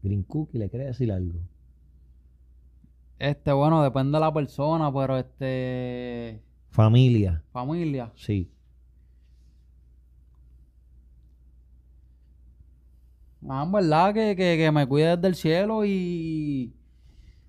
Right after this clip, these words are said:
Speaker 2: y que vea cómo, y cómo, cómo yo trabajo, cómo triunfo, ¿me entiendes? Mis sueños, que es algo bien importante y que, que, que estoy aquí, que pienso siempre en las personas que se han ido de la familia.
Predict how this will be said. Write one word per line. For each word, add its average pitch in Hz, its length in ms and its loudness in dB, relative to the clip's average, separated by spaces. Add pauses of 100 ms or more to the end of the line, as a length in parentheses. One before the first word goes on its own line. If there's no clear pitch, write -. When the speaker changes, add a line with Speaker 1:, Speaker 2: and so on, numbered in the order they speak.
Speaker 2:
y 139 140 2
que 143 140 4
vea 160 360 4
cómo, 175 240 4
y 170 60 4
cómo, 165 320 2
cómo 156 240 2
yo 175 120 2
trabajo, 170 500 6
cómo 165 220 4
triunfo, 180 540 -2
¿me 156 100 -2
entiendes? 165 340 -2
Mis 143 140 0
sueños, 165 600 6 (560)
que 135 80 -10
es 131 60 -4
algo 139 240 -4
bien 160 140 0
importante 160 840 2
y 151 140 2
que, 139 300 -2
que, 123 560 -6 (1000)
que 131 80 -8
estoy 135 240 -2
aquí, 156 360 2
que 185 140 2
pienso 147 260 2
siempre 160 280 2
en 160 80 4
las 156 80 4
personas 151 440 2
que 151 80 -2
se 156 100 -4
han 143 120 -2
ido 151 280 -2
de 147 60 -4
la 139 120 -4
familia. 151 720 -2